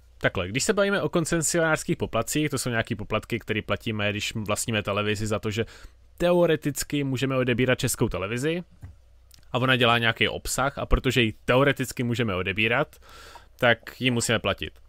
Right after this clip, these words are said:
A to je nějaká ta logika zatím.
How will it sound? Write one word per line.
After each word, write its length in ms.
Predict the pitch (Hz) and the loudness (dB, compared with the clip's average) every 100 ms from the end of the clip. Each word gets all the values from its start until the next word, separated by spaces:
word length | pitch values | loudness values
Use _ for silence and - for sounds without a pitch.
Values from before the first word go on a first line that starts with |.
| - - - - - | -20 -20 -20 -18 -4
A 600 | 117 110 107 104 101 101 - - - - | 0 2 4 4 2 -2 -6 -16 -20 0
to 80 | 123 | 2
je 60 | |
nějaká 300 | 113 110 113 | 2 2 2
ta 300 | - 107 98 - | 2 0 -2 -6
logika 440 | 113 107 113 104 101 | -6 -2 -2 0 -2
zatím. 400 | 95 - 82 | -4 -6 -10